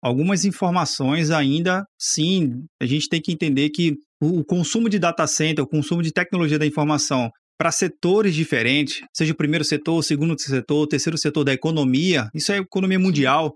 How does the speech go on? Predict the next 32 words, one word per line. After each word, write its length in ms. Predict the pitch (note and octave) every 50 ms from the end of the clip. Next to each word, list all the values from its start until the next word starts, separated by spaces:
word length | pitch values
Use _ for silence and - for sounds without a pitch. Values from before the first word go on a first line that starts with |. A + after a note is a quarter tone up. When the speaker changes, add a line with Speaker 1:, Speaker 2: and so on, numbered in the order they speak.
| _ -
Speaker 1:
existem 360 | D3 C#3 E3 F3 - G#3+ G3+
regras 480 | D#3+ C#3+ D3 D#3+ F3+ G3 G#3+ G3+ F3+
de 100 | D#3+ F3+
funcionamento 760 | E3+ - - F#3+ F3+ - - F#3+ F#3 F3+ D#3 C#3 C#3+ D#3 D3+ F3
distintas. 1000 | D3+ C#3 D3 D3+ D3 C#3+ G#3 G3 - - - E3 E3 D3+ - A2+ G#2+ - - - - _ -
Então, 260 | C3 B2 E3+ E3+ F3+ E3
primeiro 320 | - G3+ F#3 F#3+ A3 A3+
a 20 | G#3
gente 140 | G#3+ G#3+
tem 100 | G#3+ G#3+
que 120 | F#3+ - G#3
entender 260 | F3+ G3 E3 E3 E3
quais 180 | D#3 F3 D#3 -
são 140 | - C#3+
essas 260 | C3+ C3 - A#2+ G#2+ -
regras, 360 | B2 C#3 D#3+ F#3 G3+ F#3 - -
né? 220 | C#3+ C#3 D#3 D#3+ - -
Pra 100 | D#3+ D3+
governo 380 | D#3 E3 C#3 D#3+ F#3+ G3 F#3+
é 40 | F3
muito 160 | E3+ F#3+ G3
fácil, 280 | - - C#3+ - - F#3
"Ah, 80 | G3+
o 40 | F#3+
governo 240 | F3 E3 D#3+ F3+ F3+
tem 80 | - F3+
que 60 | -
ser 80 | -
os 100 | F#3+ E3+
dados 280 | D#3 E3 E3 E3+ E3 D3+
no 80 | E3 D#3+
Brasil." 500 | E3 F3 D#3 C#3 B2+ C#3+ D3+ C3+ A2+